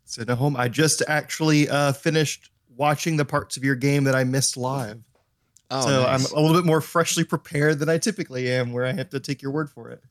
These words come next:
Speaker 2: <laughs> Well, you'll probably be able to help me remember things that I kinda blacked out on, you know, 'cause I definitely was
Speaker 1: Mm-hmm.
Speaker 2: like, you know, got, I got the shakes and the sweats again. Uh, but before we start talking about this match real quick, I do wanna let the Suits know out there that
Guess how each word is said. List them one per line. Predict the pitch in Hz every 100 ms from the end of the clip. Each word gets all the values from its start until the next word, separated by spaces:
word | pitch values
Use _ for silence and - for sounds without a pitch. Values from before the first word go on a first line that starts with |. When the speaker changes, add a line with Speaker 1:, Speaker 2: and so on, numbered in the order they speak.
| - - 156 -
Speaker 2:
<laughs> | 349 - - - -
Well, | 160 151 143
you'll | 180
probably | 180 202 180 156
be | 127 135 127
able | 123
to | 117 104 - - -
help | 175 160
me | 143
remember | 113 127 131
things | 127 135 123 127
that | 120 107
I |
kinda | 107 120 104
blacked | 101 101 110 107
out | 104 120
on, | 120 127 131 _ _ _ -
you | 127
know, | 117 123 -
'cause | 117
I | 123
definitely | 123 131 120 117
was | 156 151
Speaker 1:
Mm-hmm. | 113
Speaker 2:
like, | 107 - - - - -
you | 123
know, | 110 107 -
got, | - 113 -
I | 113
got | 117 -
the |
shakes | - - 120 117 -
and | 113
the | 110
sweats | - 117 120 131
again. | 123 127 123 127 _ _ _ _
Uh, | 131 123
but | 131 135
before | 151 - 311
we | 262
start | 208 165 131
talking | 151 139
about | 117 113 110
this | 113 -
match | 117 117 101 - -
real | 123
quick, | 110 120 107 -
I | 117
do | 117 175
wanna | 175
let | 147 131
the | 117
Suits | - 135 113
know | 123 117 113
out | 110
there | - 107 110
that | 107 107